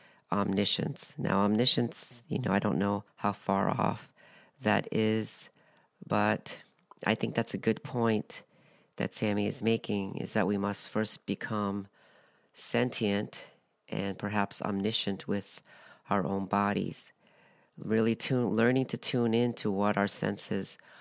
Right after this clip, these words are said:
are telling us, because the hearing, seeing, feeling through the skin,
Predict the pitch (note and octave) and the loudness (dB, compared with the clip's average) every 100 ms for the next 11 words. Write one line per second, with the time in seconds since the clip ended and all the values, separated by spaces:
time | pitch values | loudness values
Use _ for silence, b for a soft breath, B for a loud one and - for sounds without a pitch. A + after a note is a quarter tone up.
0 | B B F#2 - A2 A2 F#2+ F#2 F#2 - | B B -8 -4 -2 0 0 -2 -4 -4
1 | G2+ F#2+ G#2+ G2 - - - A#2+ A#2 A#2 | -2 -2 -2 -2 -4 -6 0 2 4 2
2 | A2+ - - A2 A2 A2 A2 - b - | 0 -2 0 2 2 0 -2 -8 b -18
3 | - C3 B2 B2 A2+ A2+ G#2+ G2 - - | -2 2 4 4 0 -2 -2 -2 -4 -2
4 | A#2+ A#2+ A#2 A#2 A#2 | 2 4 4 2 -2